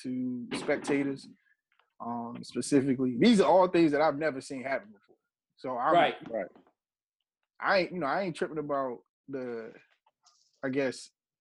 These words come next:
Speaker 1: the, the proximity is wi-, is kinda, um, is uncomfortable, but like Cool said, like, I'm, you know, I'm continuing to wash my hands, man. Like, that's just something that we do. And I, I just read this, that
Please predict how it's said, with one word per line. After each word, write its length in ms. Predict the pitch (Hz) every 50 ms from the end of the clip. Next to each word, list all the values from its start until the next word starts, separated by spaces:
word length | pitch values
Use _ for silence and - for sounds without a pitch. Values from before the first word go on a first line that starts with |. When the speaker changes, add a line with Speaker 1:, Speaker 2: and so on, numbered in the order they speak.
| _ _ _ _ _ _
Speaker 1:
the, 60 | 160
the 140 | 143 151 -
proximity 720 | - - 214 185 - - - 254 269 285 269 262 294 - -
is 120 | 175 175
wi-, 220 | 151 143 147 185 - -
is 300 | 170 160 151 139 127 120
kinda, 280 | - - 196 202 185 - - - - -
um, 320 | 160 156 151 151 151 139 - -
is 180 | - 147 147 -
uncomfortable, 680 | 170 175 160 - 226 226 233 240 214 208 240 240 - - - - - - - - _ -
but 260 | 143 143 139 131 117 - -
like 180 | 120 151 151 139
Cool 240 | - 202 202 175 151
said, 220 | - 156 139 127
like, 120 | 127 120
I'm, 280 | 143 180 180 147 131 -
you 100 | - 117
know, 280 | 156 127 113 104 107 - - _ _
I'm 100 | 160 170
continuing 360 | 156 - 131 123 - 143 135
to 60 | 123 120
wash 240 | 120 123 123 117
my 180 | 120 113 113 117
hands, 340 | 127 135 127 117 110 101 -
man. 220 | 113 117 120 113 110
Like, 200 | 107 110 - - _ _ _ _ _ _ _ _ _ _ _ - - _ _ _ _ _ _
that's 200 | - 139 143 -
just 160 | - 135 127
something 300 | - 131 117 107 110 110
that 120 | 113 110 110
we 160 | 110 113 113
do. 200 | 113 113 110 107 - 127 _ _ _ _ _ _ _ -
And 120 | - 135 139
I, 140 | 170 190 -
I 120 | - 160 240
just 200 | 233 233 214 165 151
read 260 | 165 165 156 131 143
this, 200 | 190 254 330 -
that 320 | - 147 139 135 127 117